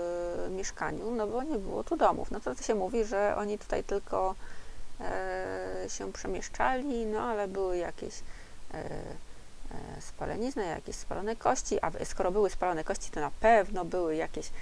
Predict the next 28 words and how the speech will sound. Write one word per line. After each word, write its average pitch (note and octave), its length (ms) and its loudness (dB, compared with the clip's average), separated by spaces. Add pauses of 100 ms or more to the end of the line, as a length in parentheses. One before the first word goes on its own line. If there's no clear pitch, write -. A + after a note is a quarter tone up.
(160)
spalone E3+ 460 2
rytualnie, D3+ 680 6
no - 100 -6
oczywiście. - 720 -6
Nie, - 200 -6
nie E3+ 260 -4
mo-, E3 160 -2
nie F#3 120 -2
jest F3 160 0
możliwe, E3 340 0
że D#3 80 0
ktoś - 180 -6
sobie D3+ 360 0
zjadł D#3+ 380 0
zwierzę - 480 -2
i, D#3 140 -4 (480)
e, D3 340 -4 (520)
i E3 160 0
je D3+ 120 2
za-, - 120 2
i - 100 -4
zakopał - 440 0
kości. - 380 0
Nie, F#3 160 -2
to D#3 120 -2
musiał F3+ 300 -2
być D3 200 -4
rytuał. G1+ 600 -4